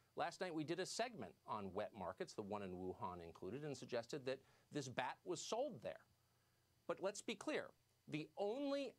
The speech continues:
actual analysis of that question that we're aware of is in this paper. These scientists interviewed almost sixty people, fifty-nine of them, who frequented the Wuhan wet market.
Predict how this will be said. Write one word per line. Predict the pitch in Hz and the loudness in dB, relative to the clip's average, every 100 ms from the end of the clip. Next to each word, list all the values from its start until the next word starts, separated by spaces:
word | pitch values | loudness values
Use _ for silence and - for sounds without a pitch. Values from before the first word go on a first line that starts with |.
| - | 0
actual | 165 220 - - 214 196 - | 0 0 -4 0 2 2 0
analysis | 151 143 226 240 - 117 - - | 0 0 0 0 0 -2 -2 -6
of | 123 | -4
that | 104 95 - | -2 -2 -4
question | - 85 - 120 123 | -4 -4 -4 -4 0
that | 104 | 0
we're | 107 143 370 | 0 0 2
aware | 277 92 87 98 | 0 -2 -2 -2
of | 127 - | -4 -4
is | 175 123 | -4 -2
in | 190 190 180 | 0 0 0
this | 170 - - | -2 -4 -6
paper. | 185 151 - - - _ _ _ - | -4 -4 -8 -14 -18 _ _ _ -2
These | 202 254 | 0 2
scientists | 233 185 156 151 143 - | 0 0 -2 -2 -2 0
interviewed | 147 156 147 127 | 0 0 0 0
almost | 127 113 - | 0 -2 -2
sixty | 226 220 240 | -2 -2 -4
people, | 196 165 165 - - | -2 -4 -6 -6 -2
fifty-nine | 254 - 233 196 156 | -2 0 0 2 0
of | 101 - | -4 -8
them, | - | -8
who | 113 - | -8 -4
frequented | - 233 - 120 104 | -2 -2 0 -2 0
the | 107 | -2
Wuhan | 117 107 123 95 | -2 -2 -2 0
wet | 127 190 101 | 0 0 -4
market. | 82 - | -6 -8